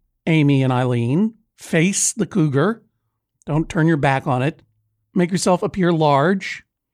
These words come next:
Back away slowly. Don't turn and run. It'll trigger its chase instinct.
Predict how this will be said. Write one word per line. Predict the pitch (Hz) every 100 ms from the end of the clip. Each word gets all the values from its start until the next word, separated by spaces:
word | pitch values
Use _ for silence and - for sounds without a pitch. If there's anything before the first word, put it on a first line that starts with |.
| _ _ _ -
Back | 165 170 180
away | 180 180 170
slowly. | - 185 170 160 143 151 185 -
Don't | 175 170 -
turn | 196 175
and | 160
run. | 165 139 135 190 - _ _ -
It'll | 156
trigger | 123 165 143 127
its | 117
chase | - 180 170
instinct. | 139 113 - 120 139